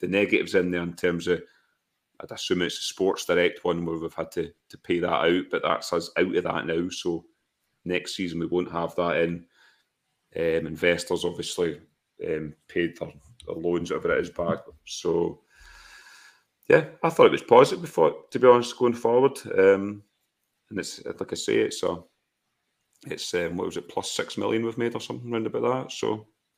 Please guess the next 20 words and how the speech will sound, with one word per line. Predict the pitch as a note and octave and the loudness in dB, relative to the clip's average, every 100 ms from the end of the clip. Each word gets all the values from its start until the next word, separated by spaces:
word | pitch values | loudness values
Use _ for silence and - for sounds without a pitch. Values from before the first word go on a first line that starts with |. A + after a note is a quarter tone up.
| _ | _
yeah, | A#2+ B2+ D3+ | 0 0 -2
and | F#2+ | -4
like | F#2+ F#2+ G2+ | 0 0 0
I | |
say, | - G2+ | 4 4
next | G#2 - - | 4 0 0
season | G2+ G2 F2+ | 0 2 -2
we | |
should | F2 G2+ F2 - _ _ _ - _ _ | 0 -2 -2 -12 _ _ _ -20 _ _
be | F#2+ | -2
in | F#2 | 4
course | A2 G2+ | 6 6
to | - | 6
do | G#2 | 6
it | D2 | 6
again. | G2 C3+ D#3 | 4 2 0
So | - B2 G#2+ A2 _ _ _ _ _ _ _ _ _ | 0 2 2 -2 _ _ _ _ _ _ _ _ _
it's | - | -8
a | - | -4
positive. | - C3+ - A#2+ - | 0 2 0 -4 -10